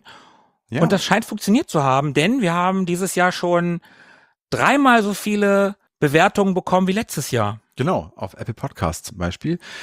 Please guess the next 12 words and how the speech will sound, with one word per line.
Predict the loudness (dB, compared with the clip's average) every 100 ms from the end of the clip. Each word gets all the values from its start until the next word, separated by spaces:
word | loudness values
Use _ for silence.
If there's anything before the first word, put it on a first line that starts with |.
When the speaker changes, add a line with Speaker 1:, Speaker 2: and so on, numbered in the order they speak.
| -18 -10 0
Speaker 1:
Da | 2
war | 2
ich | 0
wirklich | -4 -4 0
sehr | 4 4
entzückt | 2 -4 -4 -4
und | -2 -4
hab | -4
mich | -8
extrem | -8 -10 -4 -4
darüber | -2 -4
gefreut. | -4 -4 2 4 4 -2 -16